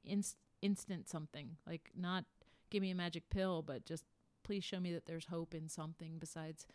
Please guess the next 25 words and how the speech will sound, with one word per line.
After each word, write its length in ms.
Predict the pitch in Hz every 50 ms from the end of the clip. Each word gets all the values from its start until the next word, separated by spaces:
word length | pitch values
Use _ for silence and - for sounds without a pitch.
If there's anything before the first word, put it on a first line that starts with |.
| - - - - _ _ _ _ _ _ _ -
rifling 460 | 175 165 165 165 - 180 170 165 165
through 240 | - - 170 170 160
this, 320 | 156 147 160 - - - - -
this 260 | - 170 170 - - - _ _ - 175
list 300 | 175 185 185 - - -
of 180 | 170 165 156 -
drugs 440 | - 185 175 175 165 156 156 -
that 200 | - 123 - -
may 160 | - 170 170 170
or 80 | 165
may 140 | 170 156 160
not 220 | 165 160 160 -
make 180 | - 170 165 -
me 80 | 160 175
feel 200 | - - 156 156
better 380 | 156 180 185 175 170 170 160 156
or 40 |
make 220 | 156 160 160 - -
me 80 | 175
feel 240 | 156 - - - 160
numb. 520 | 165 165 180 185 185 175 170 165 160 160 156
Or 220 | 151 156 160 156 - - - - - - - _ _ -
I 80 | - 175
just, 280 | 165 180 175 - - - -
I, 160 | 180 160 160